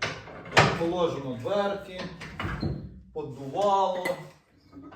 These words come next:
так поддувало тут є.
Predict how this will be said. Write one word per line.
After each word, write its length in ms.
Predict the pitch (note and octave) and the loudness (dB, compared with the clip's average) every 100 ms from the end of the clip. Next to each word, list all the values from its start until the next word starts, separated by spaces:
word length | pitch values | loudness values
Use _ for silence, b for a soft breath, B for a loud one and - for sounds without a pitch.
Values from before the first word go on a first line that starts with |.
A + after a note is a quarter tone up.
| - - _ | -20 -20 _
так 260 | - - - - | 4 4 2 -4
поддувало 800 | F#3 E3 D#3 E3+ F3 F3 E3+ E3 | -10 -10 -10 -6 0 2 2 0
тут 220 | E3 E3 D#3+ | -4 -10 -12
є. 480 | D#3 E3+ D#3+ D#3+ | -6 0 0 0